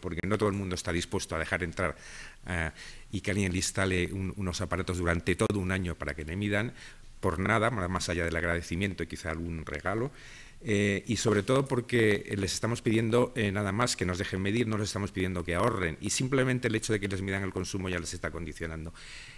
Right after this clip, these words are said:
Eso es algo que para los que queréis, eh, a los que queremos, digamos, tener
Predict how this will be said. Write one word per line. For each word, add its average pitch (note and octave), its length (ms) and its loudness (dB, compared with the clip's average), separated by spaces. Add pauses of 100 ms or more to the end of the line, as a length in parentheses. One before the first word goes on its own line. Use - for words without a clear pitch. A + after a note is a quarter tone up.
Eso A#2+ 380 0
es A2 200 -2
algo A2+ 420 2 (120)
que G2 340 0 (640)
para F#2+ 140 2
los G2 180 0
que G2+ 160 -2
queréis, G#2+ 800 4
eh, F#2 240 0
a F#2 40 -2
los F2 180 -4
que F#2 120 2
queremos, G#2+ 540 0
digamos, G2+ 320 0
tener G#2+ 380 0